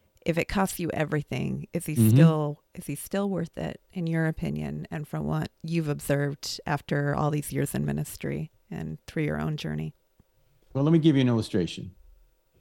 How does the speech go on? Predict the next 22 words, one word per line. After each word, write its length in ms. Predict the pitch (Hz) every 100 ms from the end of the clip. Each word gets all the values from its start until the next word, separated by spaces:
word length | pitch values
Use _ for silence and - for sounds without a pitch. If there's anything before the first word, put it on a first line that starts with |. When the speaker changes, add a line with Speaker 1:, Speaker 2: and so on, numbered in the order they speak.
| _ _ _ _ _ _ -
Speaker 2:
Let's 200 | 139 -
suppose 720 | 131 147 135 127 123 120 -
that 420 | 110 104 95 87 - _ _ _ _ _ _ _ _ _ _ _ _ _ _ _ _ _ _ _ _ _ _ _ _
we 120 | 113 110
have 180 | 131 120
to, 220 | 107 92 _ -
each 240 | 135 147
of 60 | 120
us 120 | 113
have 160 | 120 107
to 60 | 104
work 280 | 117 113
in 80 | 107
a 60 | 95
factory 760 | 110 101 - 90 73 76 - -
and 120 | 92
we 120 | 90
hate 400 | 82 113 113 -
the 60 | 78
job. 460 | 80 71 64 - - _ _ _ _ _ _ _ _ 98
It's 140 | -
awful. 480 | 110 110 - -